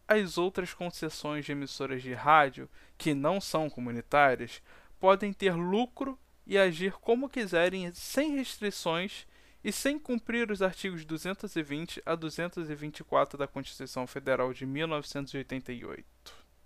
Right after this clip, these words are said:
E para finalizar, o artigo mostrou que pouco se mudou na legislação brasileira em prol da democratização da comunicação, da cultura e da informação, usando para isso o capítulo cinco da Constituição Federal,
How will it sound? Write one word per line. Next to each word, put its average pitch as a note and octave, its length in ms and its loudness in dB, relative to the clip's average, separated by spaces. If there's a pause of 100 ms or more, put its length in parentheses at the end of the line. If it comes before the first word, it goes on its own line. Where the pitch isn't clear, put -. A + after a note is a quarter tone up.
(1000)
E A3 40 2
para C4+ 220 4
finalizar, C#3+ 760 2
o D#3 100 -2
artigo G#3+ 380 -2
mostrou E3+ 560 -2
que - 160 -10
pouco A3+ 340 0
se - 140 -6
mudou F#3 340 0
na F#3 80 -2
legislação D#3 680 -2
brasileira D3 720 -2 (360)
em F#3 100 0
prol F3+ 320 6
da E3+ 100 -2
democratização D#3+ 840 -2
da C#3+ 100 -2
comunicação, D3 840 -4
da F3 140 -2
cultura F#3+ 680 -2
e G#3+ 100 -4
da G3+ 100 0
informação, G3 720 -4 (480)
usando G#3+ 340 2
para A#3+ 280 2
isso E3+ 440 -2
o D#3 60 -8
capítulo F3 640 0
cinco A#3 720 -4 (1120)
da E3 140 4
Constituição E3+ 600 -2
Federal, F3 600 6